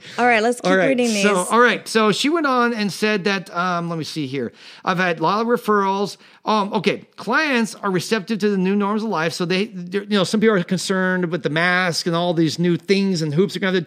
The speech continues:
Speaker 2: jump through that's gonna freak them out. So clients have been fine. But she did have one client that did say,
Speaker 1: Compare,
Speaker 2: complain,
Speaker 1: complain.
Speaker 2: complain. One.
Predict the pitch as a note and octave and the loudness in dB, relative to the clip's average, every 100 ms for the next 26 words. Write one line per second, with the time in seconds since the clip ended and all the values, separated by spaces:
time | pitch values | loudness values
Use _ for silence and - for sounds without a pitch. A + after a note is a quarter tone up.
0 | F3+ E3+ F#3 E3+ D#3+ - F3 C#3+ F#3+ F3+ | 0 0 0 0 -2 -4 -6 -4 -6 -2
1 | F3+ F3 E3 - - - G3 D3 - - | 0 0 -2 -14 -18 -6 -4 -4 -8 -4
2 | F#3+ F3 G#3 - E3+ C3 - B3+ G3+ - | -4 -2 -2 -2 -4 -4 0 0 0 -4
3 | G3 A3 G3+ G3+ G3+ - F#3 F3 E3 D#3+ | 2 4 4 2 0 0 0 0 0 -2
4 | C3 E3+ E3 - - - D#3 G#3 G#3+ F3 | 0 0 0 -4 -10 -6 -2 0 2 2
5 | E3 D#3+ F3+ G3 E3 A3 G#3 C4 G#2+ G#2 | 4 2 -2 -2 0 0 2 0 -2 0
6 | G#3+ G#3 G#2+ | 2 2 0